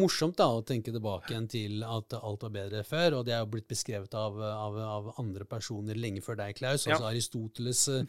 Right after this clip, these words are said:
Speaker 2: Yes.
Speaker 1: beskrev det når han gikk
Speaker 2: Ja.
Speaker 1: rundt på torget i Aten.
Speaker 2: Klage over ungdommen.
Speaker 1: Ja, ja, klagde over ungdommen, og det er jo gjort til, til skam mange ganger, sånn type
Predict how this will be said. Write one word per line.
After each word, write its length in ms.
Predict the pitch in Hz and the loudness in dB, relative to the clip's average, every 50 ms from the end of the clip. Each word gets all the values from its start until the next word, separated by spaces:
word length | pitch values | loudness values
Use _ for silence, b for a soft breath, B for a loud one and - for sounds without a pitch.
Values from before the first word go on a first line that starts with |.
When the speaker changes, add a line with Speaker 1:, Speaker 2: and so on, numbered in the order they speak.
| - 147 | 2 6
Speaker 2:
Yes. 160 | 151 170 180 | 6 8 10
Speaker 1:
beskrev 440 | 143 139 - - 156 143 135 131 131 | 10 8 8 10 10 10 10 10 10
det 180 | 143 147 151 | 10 10 10
når 80 | 147 143 | 10 8
han 100 | 135 135 | 8 6
gikk 160 | 139 143 156 147 | 6 6 4 4
Speaker 2:
Ja. 60 | 127 131 | 6 6
Speaker 1:
rundt 160 | 123 120 - | 6 4 2
på 80 | - - | 0 2
torget 540 | - 131 123 120 120 127 127 131 135 131 127 | 4 4 4 4 4 6 6 6 6 6 4
i 20 | |
Aten. 120 | 131 131 131 135 | 4 6 8 8
Speaker 2:
Klage 100 | 147 151 | 10 12
over 140 | 156 151 156 | 12 12 12
ungdommen. 420 | 156 160 160 143 135 131 120 120 120 - - - | 10 10 8 4 4 2 0 -4 -6 -12 -4 2
Speaker 1:
Ja, 120 | 135 131 139 | 6 6 8
ja, 320 | 139 135 139 151 156 156 | 8 10 10 10 8 8
klagde 300 | 147 151 165 139 127 127 | 8 6 6 6 8 6
over 120 | 123 135 | 8 8
ungdommen, 460 | 139 135 123 113 113 120 135 143 151 143 | 8 8 8 6 6 6 6 6 6 4
og 380 | 135 131 127 127 127 127 127 127 | 4 4 6 6 6 6 6 4
det 100 | 127 120 | 4 6
er 120 | 110 110 113 | 6 6 4
jo 320 | 120 123 127 127 127 127 135 135 - 127 123 160 151 143 139 135 139 | 4 4 2 2 0 -2 -4 -8 -10 -16 -18 -18 -18 -18 -16 -14 -6
gjort 220 | 143 139 123 - _ | -4 -4 -4 -2 _
til, 500 | 147 143 135 135 135 135 135 135 135 127 | 0 2 2 2 0 0 -2 -4 -6 -6
til 120 | - 151 135 | -2 2 2
skam 340 | - - - 135 135 151 156 147 | 2 2 2 0 2 2 2 4
mange 300 | 147 147 147 131 113 113 | 4 6 4 4 4 4
ganger, 260 | 123 123 120 120 120 120 123 | 2 2 2 0 0 0 0
sånn 320 | 113 - - 131 110 107 | 0 0 0 0 -2 -2
type 160 | - 120 110 | -2 -4 -4